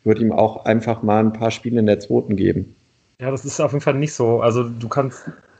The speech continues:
Speaker 2: jetzt gerade mit den covid-Protokollen,
Speaker 1: Ach so.
Speaker 2: äh, genau, halt irgendwie eben leider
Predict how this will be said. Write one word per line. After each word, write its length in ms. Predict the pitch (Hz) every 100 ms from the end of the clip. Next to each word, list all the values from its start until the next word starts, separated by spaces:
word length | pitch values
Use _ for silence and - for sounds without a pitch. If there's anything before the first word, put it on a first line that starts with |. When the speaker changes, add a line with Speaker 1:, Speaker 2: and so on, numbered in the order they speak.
| _ _ -
Speaker 2:
jetzt 420 | 120 123 123 -
gerade 640 | 131 135 139 135 135 127 113
mit 180 | 127
den 180 | 135 127
covid-Protokollen, 960 | - 156 139 - 127 120 113 127 123 131
Speaker 1:
Ach 80 | 135
so. 420 | 120 156 156 113
Speaker 2:
äh, 540 | 123 131 131 131 135 - 123 - -
genau, 340 | 131 127 127
halt 240 | 117 127 117
irgendwie 280 | 120 135 127
eben 220 | 123 127
leider 300 | 127 127